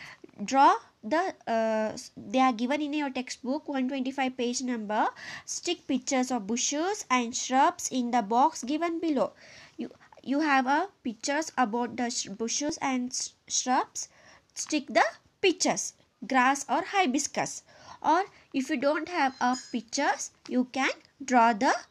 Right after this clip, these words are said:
grass. Understood? In that box. Next,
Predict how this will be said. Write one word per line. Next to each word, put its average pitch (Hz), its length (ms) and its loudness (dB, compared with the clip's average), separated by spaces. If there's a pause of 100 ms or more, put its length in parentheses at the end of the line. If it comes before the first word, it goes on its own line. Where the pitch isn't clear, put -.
(280)
grass. - 480 0 (500)
Understood? 254 640 4 (300)
In 240 260 -2
that - 280 2 (200)
box. - 540 0 (2250)
Next, - 460 -2